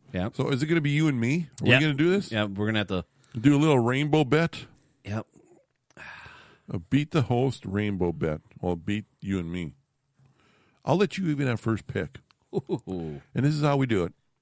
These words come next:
Speaker 2: Pick a
Speaker 1: Can you,
Speaker 2: quarterback
Speaker 1: yeah,
Speaker 2: or
Speaker 1: can you explain that? How,
Speaker 2: Yes, and
Speaker 1: okay.
Speaker 2: these are rules.
Speaker 1: Okay.
Speaker 2: You get to pick a quarterback, a running back, a receiver, and a tight end. You'll get seven points for every touchdown,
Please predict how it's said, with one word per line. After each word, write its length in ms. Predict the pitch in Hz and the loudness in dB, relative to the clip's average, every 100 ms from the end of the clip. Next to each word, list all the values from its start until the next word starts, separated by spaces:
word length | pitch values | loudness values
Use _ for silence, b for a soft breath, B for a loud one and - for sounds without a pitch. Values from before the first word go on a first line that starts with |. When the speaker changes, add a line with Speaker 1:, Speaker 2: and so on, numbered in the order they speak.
| _ _ _ - | _ _ _ -6
Speaker 2:
Pick 200 | 202 - | -6 -4
a 40 | |
Speaker 1:
Can 120 | - | 2
you, 20 | 127 | 4
Speaker 2:
quarterback 300 | 135 135 147 | 4 2 2
Speaker 1:
yeah, 80 | 156 | 2
Speaker 2:
or 20 | |
Speaker 1:
can 140 | 104 135 | 2 0
you 60 | |
explain 280 | 139 - 127 | -2 -4 -4
that? 100 | 127 | -4
How, 140 | 123 117 | -4 2
Speaker 2:
Yes, 220 | 139 104 | 2 2
and 80 | 113 | 0
Speaker 1:
okay. 100 | 127 | 2
Speaker 2:
these 120 | 151 175 | 4 4
are 140 | 160 | 4
rules. 360 | 127 92 - - | 4 2 -2 -10
Speaker 1:
Okay. 200 | 120 - | -14 -4
Speaker 2:
You 200 | 135 143 | 0 2
get 120 | 147 - | 2 2
to 60 | |
pick 200 | - 117 | 0 0
a 60 | 95 | -2
quarterback, 560 | - 160 180 190 190 160 | 0 2 2 2 4 4
a 40 | |
running 320 | 135 143 139 | 4 4 2
back, 240 | 131 170 143 | 2 0 0
a 40 | |
receiver, 500 | 123 110 - 131 123 | 0 0 0 2 2
and 100 | 120 | 2
a 60 | 117 | 0
tight 320 | - 113 110 | 0 2 2
end. 320 | 98 87 78 - _ B B B B | 2 -2 -6 -16 _ B B B B
You'll 180 | 131 131 | 0 2
get 200 | 120 - | 2 0
seven 380 | - 143 190 170 | 2 2 2 2
points 280 | 190 185 185 | 2 0 2
for 60 | |
every 160 | 170 - | 2 2
touchdown, 640 | - 117 95 104 104 104 | 2 0 0 0 0 -2